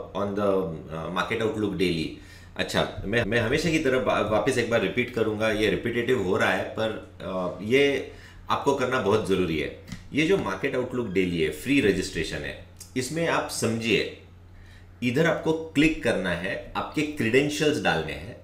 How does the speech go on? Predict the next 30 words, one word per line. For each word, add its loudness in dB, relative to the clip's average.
आपके -4
credentials -2
डालने -2
पर, 0
अ, -4
आपको 0
वेब-, 2
हमारी 0
website 0
पे 2
access 0
मिलने -2
वाला -6
है। -10
समझ -2
लिए, 0
website 4
पे, 2
आपके 0
email 0
में 0
नहीं 0
आने -2
वाला 0
है -2
market -2
outlook -4
डेली, -8
आपको 0
इधर 0